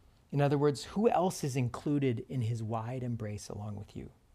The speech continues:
Or how wide have his arms reached out for you at times when you have strayed from his presence? How has he outstretched his arms to help you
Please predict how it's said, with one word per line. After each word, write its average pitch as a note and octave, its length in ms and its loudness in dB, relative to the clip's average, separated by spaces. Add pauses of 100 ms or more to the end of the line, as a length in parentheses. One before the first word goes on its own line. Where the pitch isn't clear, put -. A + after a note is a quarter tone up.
(320)
Or C#3 100 -2
how G3+ 220 8
wide E3 580 6 (320)
have C#3+ 160 4
his C3+ 240 4
arms C3+ 380 2
reached C#3 340 -2
out D3+ 240 4
for D3+ 100 -2
you C3+ 140 6
at C3+ 80 4
times C3 400 0
when A#2+ 160 2
you D3+ 200 2
have C3+ 180 -2
strayed A#2 360 -4
from A2+ 140 -6
his A2 140 -6
presence? - 580 -16 (680)
How G3 300 6
has F#3 160 4
he E3+ 260 2
outstretched E3+ 680 2
his C3+ 160 -2
arms B2+ 380 0
to C3 80 -2
help - 420 -6
you C3+ 160 -12